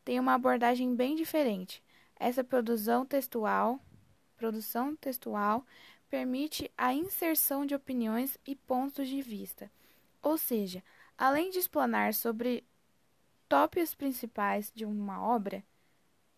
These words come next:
o autor também inclui sua visão acerca do tema. Em trabalhos escolares e acadêmicos, a resenha é bastante requisitada.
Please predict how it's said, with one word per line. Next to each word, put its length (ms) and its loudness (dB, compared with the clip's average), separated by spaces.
o 160 -2
autor 400 2
também 380 -2
inclui 480 -2
sua 260 0
visão 480 -2
acerca 520 -2
do 120 -8
tema. 420 -8
Em 160 -2
trabalhos 480 2
escolares 580 -2
e 40 -2
acadêmicos, 760 -6
a 80 -4
resenha 420 -4
é 20 -6
bastante 540 -4
requisitada. 840 -6